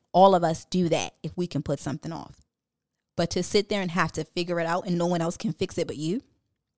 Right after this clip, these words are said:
that's a war in itself that I don't wish on anyone, but we all go through it. And some of us don't make it out of it. Some of us allow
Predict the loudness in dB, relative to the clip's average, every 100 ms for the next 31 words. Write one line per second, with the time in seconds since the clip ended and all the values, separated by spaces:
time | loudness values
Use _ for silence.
0 | _ _ _ _ _ _ _ _ _ _
1 | _ 6 6 6 4 4 4 0 0 -2
2 | 0 -8 2 6 6 6 0 -2 0 -2
3 | 0 -2 -4 -8 -14 _ -2 0 0 2
4 | 6 8 6 0 -2 -2 -2 -4 _ _
5 | -8 -4 0 0 2 2 0 -8 _ _
6 | _ 2 4 6 2 2 -4 -8 -14 _
7 | _ _ _ -2 0 -2 -8 -16 _ _
8 | _ _ 0 2 6 4 2 -2 4 8
9 | 6 4 -6